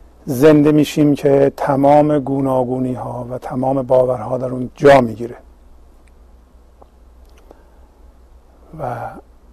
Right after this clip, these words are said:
شکل باور تأثیر پذیرفته از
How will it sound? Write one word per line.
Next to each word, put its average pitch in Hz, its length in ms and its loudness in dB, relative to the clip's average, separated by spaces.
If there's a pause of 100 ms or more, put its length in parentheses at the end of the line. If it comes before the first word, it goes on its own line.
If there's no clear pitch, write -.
شکل - 420 -8
باور 131 540 0 (760)
تأثیر 147 440 0
پذیرفته 131 520 -6
از 123 460 -6